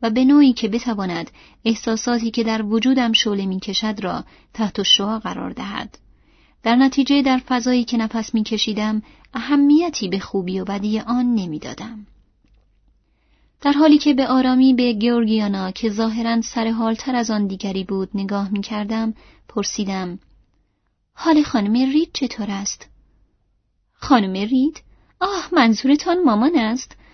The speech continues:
حالش به شدت بد است. فکر نمی‌کنم امشب بتوانید او را ببینید.» گفتم: «اگر لطف کنید و بالا بروید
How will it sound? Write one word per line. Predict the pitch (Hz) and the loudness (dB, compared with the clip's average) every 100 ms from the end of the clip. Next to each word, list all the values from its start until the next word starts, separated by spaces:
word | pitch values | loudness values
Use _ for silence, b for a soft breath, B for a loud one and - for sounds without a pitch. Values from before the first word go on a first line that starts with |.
| b b | b b
حالش | - 247 208 - | -2 0 2 0
به | - | -2
شدت | 233 - 262 294 302 - | -2 -2 -2 -2 -4 -2
بد | 220 | -6
است. | 156 202 - _ b b b | -6 -12 -16 _ b b b
فکر | 427 - - | -2 -2 -2
نمی‌کنم | 427 392 349 254 214 | -4 -2 2 2 2
امشب | 233 233 226 220 | 0 0 -2 -2
بتوانید | 226 240 208 202 196 | -2 -2 0 -2 -2
او | 220 | -2
را | 214 | 0
ببینید.» | 196 196 196 185 185 - _ _ _ _ _ _ _ _ _ - | 0 0 0 -4 -8 -14 _ _ _ _ _ _ _ _ _ 2
گفتم: | 294 - 247 214 214 - - _ _ _ _ _ _ - | 2 4 0 0 -2 -8 -20 _ _ _ _ _ _ -2
«اگر | 320 311 294 | 2 4 4
لطف | 269 254 285 - - | 4 4 2 -2 -6
کنید | 247 214 196 190 | -2 0 -2 -4
و | 202 202 | -4 -2
بالا | 208 208 254 | -2 -2 -2
بروید | 285 262 196 - - - | -2 -6 -6 -8 -12 -14